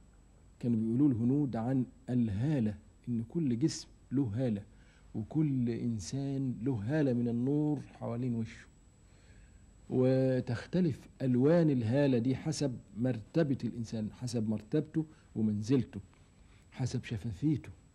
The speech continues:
فيقول لك إن المجرمين وأهل الحقد والضغينة يبقى الهالة بنفسجية غامقة، أهل الشفافية يبقى الهالة بنفسجية فاتحة أوي أوي.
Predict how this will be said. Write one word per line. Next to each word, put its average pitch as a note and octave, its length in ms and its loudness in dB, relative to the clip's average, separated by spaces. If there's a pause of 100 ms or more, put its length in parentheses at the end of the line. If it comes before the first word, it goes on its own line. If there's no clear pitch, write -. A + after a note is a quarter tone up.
(800)
فيقول B2+ 720 2
لك C3 200 -2
إن C3 120 2
المجرمين B2+ 800 4
وأهل A2 720 -2
الحقد B2 500 -4
والضغينة A#2+ 680 2 (640)
يبقى B2+ 460 0
الهالة C3+ 440 0
بنفسجية A#2+ 720 0
غامقة، C3 380 0 (960)
أهل B2 180 2
الشفافية A#2+ 720 0 (480)
يبقى A#2+ 260 0
الهالة B2 500 4
بنفسجية A#2 640 -2
فاتحة - 460 -8
أوي A#2+ 340 -12
أوي. G#2 160 -12